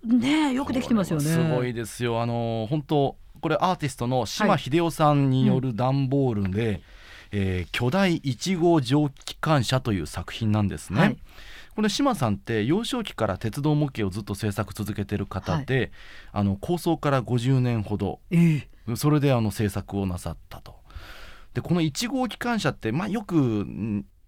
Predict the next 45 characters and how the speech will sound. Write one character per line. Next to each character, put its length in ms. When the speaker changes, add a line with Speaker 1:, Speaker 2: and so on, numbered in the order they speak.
Speaker 2:
よ 140
く 140
耳 280
に 140
す 160
る 100
方 280
は 100
す 160
る 100
と 120
思 200
う 60
し、 400
Speaker 1:
は 140
い。 20
Speaker 2:
わ 80
か 140
ら 80
な 100
い 60
方 160
は 40
さ 120
っ 120
ぱ 80
り 80
わ 80
か 120
ら 60
な 100
い 40
と 100
思 120
う 40
ん 40
で 100
す 140
が、 80
Speaker 1:
は 160
い、 80
さ 120
っ 40
ぱ 160
り。 260